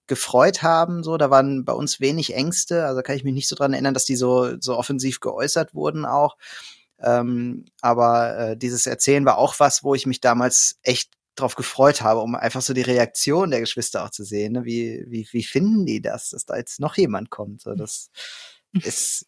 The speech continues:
Speaker 1: ja, ist auch so ein, so ein Teil der Magie. Und sag mal eben, äh, du, du hast vorhin so erzählt, äh, dass du, äh, ihr habt dann getestet und dann warst du positiv und ich dachte, „Wie, hat-, hattest du jetzt Corona oder was?“ <laughs> Da, da
Speaker 2: <laughs>
Speaker 1: dachte ich,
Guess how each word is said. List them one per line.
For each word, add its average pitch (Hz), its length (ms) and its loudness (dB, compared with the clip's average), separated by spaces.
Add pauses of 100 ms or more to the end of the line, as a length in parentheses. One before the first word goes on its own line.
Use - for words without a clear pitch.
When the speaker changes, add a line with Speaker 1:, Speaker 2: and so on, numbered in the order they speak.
(120)
Speaker 1:
ja, 113 200 0
ist - 200 -8
auch 117 100 0
so 127 140 -2
ein, 110 220 -6
so 113 120 -6
ein 117 260 -4
Teil 143 260 4
der 135 120 6
Magie. 127 480 -4 (360)
Und 135 240 4
sag 143 260 8
mal 143 160 6
eben, 143 240 0
äh, 143 180 4
du, 135 220 4
du 135 80 4
hast 127 160 2
vorhin 160 300 4
so 139 80 4
erzählt, 139 600 4
äh, 131 240 4
dass 127 300 -2
du, 127 480 2
äh, 117 380 -2
ihr 117 160 -2
habt - 120 -4 (280)
dann 120 160 6
getestet 151 640 2
und 123 160 -2
dann 123 160 2
warst 123 200 0
du 127 60 -2
positiv 156 600 0
und 131 80 -2
ich 110 80 -6
dachte, 120 220 -2
„Wie, 120 180 4
hat-, 123 220 2
hattest 131 240 2
du 135 60 0
jetzt 131 180 2
Corona 143 480 6
oder 131 160 8
was?“ 151 100 8
<laughs> 208 800 4 (680)
Da, 151 160 6
da 131 120 6
Speaker 2:
<laughs> - 20 0
Speaker 1:
dachte 147 280 4
ich, - 80 -2